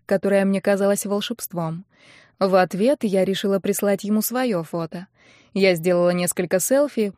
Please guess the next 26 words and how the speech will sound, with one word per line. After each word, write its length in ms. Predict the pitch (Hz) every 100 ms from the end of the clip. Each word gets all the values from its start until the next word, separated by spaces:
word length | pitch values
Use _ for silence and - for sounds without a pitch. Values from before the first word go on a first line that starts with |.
| _
прикрепила 520 | 214 208 220 214 330
их 200 | 240 180
к 80 | -
сообщению, 920 | - 202 190 - 254 285 262 220 202 -
отправила 800 | 196 185 - 220 269 262 220 214
и... 400 | 214 214 208 208 _ _ _ _ _ _ _
и 140 | 214 220
поняла, 500 | 226 226 226 294 349
что 220 | - 233
случайно 640 | - 226 - 294 311 269
выбрала 360 | 226 226 233 233
не 160 | 247
только 340 | 285 254 180 175
свои 300 | - 180 180
снимки, 680 | - 226 294 285 214 208 - _ _
но 160 | 220
и 140 | 233 240
снимок 420 | - 254 254 294
Ниночки, 540 | 302 269 190 170 -
облачённой 840 | 190 180 190 185 - 247 262 220 190
в 100 | -
то 180 | 202
самое 500 | 196 247 285 269 214
ужасно 480 | 202 196 208 190 208
откровенное 640 | 202 214 208 208 214 247 254
платье. 560 | 226 170 - 175 180